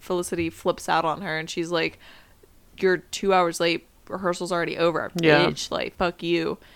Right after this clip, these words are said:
Speaker 1: And Tuck's like, "Get the fuck out of my crew. Don't
Speaker 2: Yep.
Speaker 1: ever come back. I hate you. I never loved you," kind of vibes.
Speaker 2: Yeah.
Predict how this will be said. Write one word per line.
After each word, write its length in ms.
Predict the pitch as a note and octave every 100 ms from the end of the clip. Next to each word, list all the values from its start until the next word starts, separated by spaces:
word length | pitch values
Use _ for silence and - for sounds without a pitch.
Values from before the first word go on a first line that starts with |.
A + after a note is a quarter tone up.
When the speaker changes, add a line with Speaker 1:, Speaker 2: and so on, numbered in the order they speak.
| - - -
Speaker 1:
And 300 | F3 F3 E3
Tuck's 340 | - F#3 -
like, 440 | F#3 D#3+ E3+ - F3
"Get 140 | F#3
the 80 | F#3+
fuck 240 | - F3+
out 120 | F3 D#3+
of 60 |
my 100 | D#3
crew. 400 | - - B2 D3 -
Don't 120 | - D3+
Speaker 2:
Yep. 80 |
Speaker 1:
ever 160 | D#3 D#3+
come 180 | F#3 E3
back. 400 | D3 D3+ D#3 -
I 60 | -
hate 220 | F#3 E3+ C#3+
you. 440 | D#3+ D#3 D#3 D3+ - - - -
I 320 | F3+ E3 D#3
never 280 | D#3+ D#3+ D#3+
loved 300 | D#3+ D#3 D#3
you," 220 | D#3 D3+
kind 200 | - -
of 80 | C#3+
vibes. 500 | A2+ - G2 - -
Speaker 2:
Yeah. 220 | - -